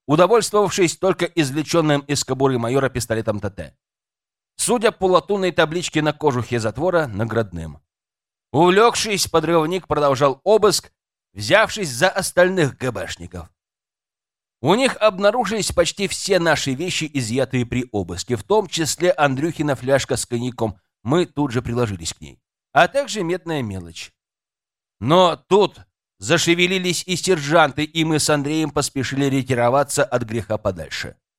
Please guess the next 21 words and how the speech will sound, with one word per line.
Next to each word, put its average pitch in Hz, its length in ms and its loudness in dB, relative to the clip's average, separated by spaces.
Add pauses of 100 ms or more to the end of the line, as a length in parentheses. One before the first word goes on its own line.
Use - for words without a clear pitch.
(680)
Выскочив 185 640 2
на 175 160 4
улицу, 180 440 0
я 156 300 2
успел 160 480 -2
увидеть 139 460 -6
через 123 320 -8
очки 147 460 -8
Осе, 123 520 -4 (760)
как 160 180 4
от 165 220 2
здания 180 560 2
в 123 120 -4
быстром 190 840 0
темпе 143 640 0 (180)
ретировалось 151 720 2
несколько 131 440 -4
призраков. 95 600 -4 (800)
Дорога 180 540 4
была 185 300 4
свободна. 120 840 0